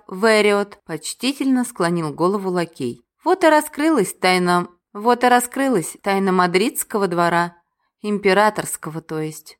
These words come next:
Вериот", по слогам повторила я, продолжая бесить жреца.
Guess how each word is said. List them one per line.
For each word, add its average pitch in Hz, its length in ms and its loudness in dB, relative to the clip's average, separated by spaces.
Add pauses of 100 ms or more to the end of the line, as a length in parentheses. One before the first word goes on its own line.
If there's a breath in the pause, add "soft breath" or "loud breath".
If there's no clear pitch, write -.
Вериот", 202 1300 2 (560)
по 196 120 -6
слогам 202 680 -2 (160)
повторила 254 880 -2 (140)
я, 196 320 -2 (160)
продолжая 196 720 0
бесить 208 580 -6 (140)
жреца. 240 680 -6